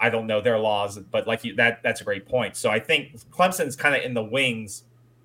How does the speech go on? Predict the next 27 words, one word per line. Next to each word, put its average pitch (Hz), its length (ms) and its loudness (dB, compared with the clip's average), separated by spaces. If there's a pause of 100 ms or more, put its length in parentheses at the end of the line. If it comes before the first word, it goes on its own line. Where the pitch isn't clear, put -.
(600)
waiting 135 380 2
to 120 80 0
see 113 400 -2
what, 113 160 -8
how 120 160 0
Florida 123 340 0
State, 117 320 -2 (360)
what 139 140 0
happens 131 480 0
with 117 120 -2
them 104 160 -4
in 98 40 -16
the 98 140 -10
A - 40 -10
C - 120 -16
C 113 140 -8
before 101 280 -4
they 101 120 -6
make 104 240 -6
a, 101 200 -2 (360)
a 117 80 -2
very 104 560 -2 (420)
aggressive 120 480 2
move 117 220 -2
on 131 100 0
this. 160 320 -4 (560)
Um, 87 300 -8